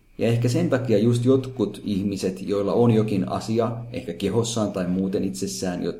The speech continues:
jo-, jota, jota he häpeävät tai josta he ovat epävarmoja, oikein vartavasti lähtevät laskemaan leikkiä siitä.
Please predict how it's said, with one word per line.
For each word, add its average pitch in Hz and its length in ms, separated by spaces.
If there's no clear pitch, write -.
jo-, - 320
jota, 73 320
jota 80 240
he 92 160
häpeävät 104 560
tai 92 280
josta - 180
he 95 60
ovat 92 140
epävarmoja, 90 580
oikein 107 340
vartavasti 104 580
lähtevät 98 380
laskemaan 104 460
leikkiä - 480
siitä. - 400